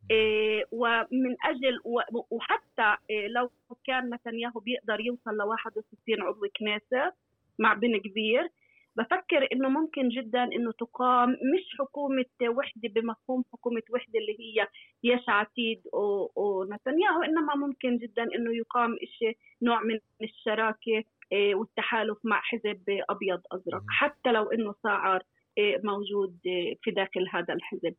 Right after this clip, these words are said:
Speaker 1: هذا بيجي تحت مظلة إنه إنقاذ إسرائيل من،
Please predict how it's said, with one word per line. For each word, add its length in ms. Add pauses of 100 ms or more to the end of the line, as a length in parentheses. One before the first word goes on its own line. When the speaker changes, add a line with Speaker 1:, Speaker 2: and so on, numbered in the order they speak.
(360)
Speaker 1:
هذا 240
بيجي 240
تحت 340 (160)
مظلة 560 (120)
إنه 200
إنقاذ 360 (100)
إسرائيل 760
من، 320